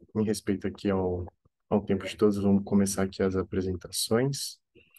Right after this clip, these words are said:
Então, meu nome é Fábio, eu sou o líder aqui da, da sessão. É, temos aqui a Joana Alcântara Castelo como, é, moderadora.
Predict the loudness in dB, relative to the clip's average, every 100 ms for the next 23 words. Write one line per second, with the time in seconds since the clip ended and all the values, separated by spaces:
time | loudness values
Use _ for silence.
0 | -18 -18 -16 -2 2 4 4 6 6 4
1 | 2 2 2 4 4 4 4 2 2 0
2 | 0 0 4 6 6 4 2 0 -2 -2
3 | -2 0 2 4 2 0 -2 -2 0 -2
4 | -4 -2 -2 -2 -6 -6 2 4 4 0
5 | -6 -14 -12 -16 -12 0 4 4 4 2
6 | -2 -2 0 2 2 0 -2 -2 0 0
7 | -4 -4 -2 0 -2 -4 0 4 6 6
8 | 4 0 -4 -6 -6 -2 -2 -2 -4 -6
9 | -8 -4 -4 0 2 0 -2 -16 -20 _
10 | _ 0 4 6 6 4 2 0 -4 -8
11 | _ -4 -2 -4 -4 -6 -10 -4 -2 0
12 | 2 2 2 4 4 4 0